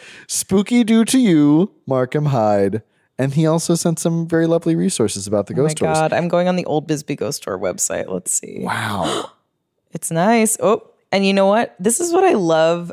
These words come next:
Speaker 1: for a ghost tour company to have.
Speaker 2: Yes.
Speaker 1: Is, like, Halloween sheet ghost clip art.
Speaker 2: I
Speaker 1: You need it.
Speaker 2: That's the key.
Speaker 1: Here's,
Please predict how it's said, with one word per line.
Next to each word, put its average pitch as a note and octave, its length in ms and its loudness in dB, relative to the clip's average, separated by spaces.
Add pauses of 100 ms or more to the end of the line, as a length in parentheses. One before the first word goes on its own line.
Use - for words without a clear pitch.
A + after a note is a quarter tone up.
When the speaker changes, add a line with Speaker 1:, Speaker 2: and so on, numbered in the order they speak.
Speaker 1:
for E3+ 240 0
a E3 40 2
ghost D#3 300 -2
tour E3 120 0
company D3+ 360 -4
to D3+ 100 -2
have. D3+ 540 -4
Speaker 2:
Yes. - 340 -10
Speaker 1:
Is, F3 160 0
like, D#3+ 320 0
Halloween E3+ 600 0
sheet - 300 -4
ghost C#3+ 360 -2
clip - 240 -8
art. - 320 -4 (160)
Speaker 2:
I C4 560 0
Speaker 1:
You F#3+ 160 0
need G#3 220 2
it. - 200 -6 (180)
Speaker 2:
That's G#3 200 -6
the - 100 -2
key. - 540 -12 (180)
Speaker 1:
Here's, - 360 0